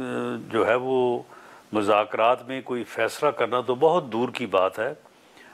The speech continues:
मुज़ाकरात करने या बात करने से पहले भी जो है वो,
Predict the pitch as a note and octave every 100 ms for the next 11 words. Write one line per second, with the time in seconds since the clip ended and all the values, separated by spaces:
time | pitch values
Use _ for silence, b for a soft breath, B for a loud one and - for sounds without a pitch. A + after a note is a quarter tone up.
0 | B A2 G2 G#2+ C3 - C#3 C#3+ - C#3+
1 | B2 C#3+ D#3 D3+ C#3 G#2 B2 C#3 - D#3
2 | F#3 - D#3 D3+ D#3 D#3+ B2+ B2 A#2+ G2
3 | A2+ G#2+ G#2 G#2